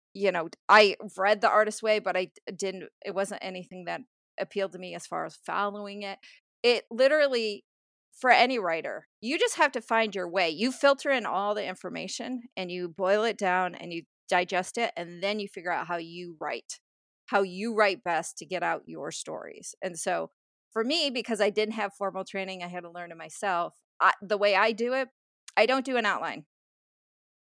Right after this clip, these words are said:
It's not who I ever do. Uh, it,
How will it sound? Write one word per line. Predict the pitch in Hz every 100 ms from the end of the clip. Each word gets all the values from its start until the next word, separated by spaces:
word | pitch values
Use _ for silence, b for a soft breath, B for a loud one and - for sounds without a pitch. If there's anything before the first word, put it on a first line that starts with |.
| 190
It's | -
not | 202 185 180 -
who | 185 185
I | 160 175
ever | 175 165
do. | - 107 - _ _ b b b
Uh, | 185 170 170 -
it, | 202